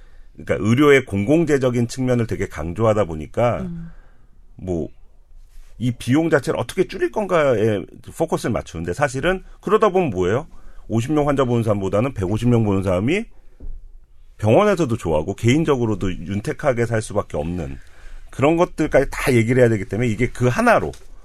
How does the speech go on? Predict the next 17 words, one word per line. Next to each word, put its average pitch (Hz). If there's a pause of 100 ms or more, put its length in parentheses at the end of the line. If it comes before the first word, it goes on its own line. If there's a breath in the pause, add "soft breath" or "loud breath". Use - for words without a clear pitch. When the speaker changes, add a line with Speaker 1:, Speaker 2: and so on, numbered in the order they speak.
(360 soft breath)
Speaker 1:
설명이 160
되는 90
건 110
아닌 78
것 101
같아요. -
Speaker 2:
제 240
머리에 190
남는 170
걸로 180
한번 170
정리를 165
좀 175
해볼게요. 156 (220)
자, 156 (400)
환자 294
입장에서 170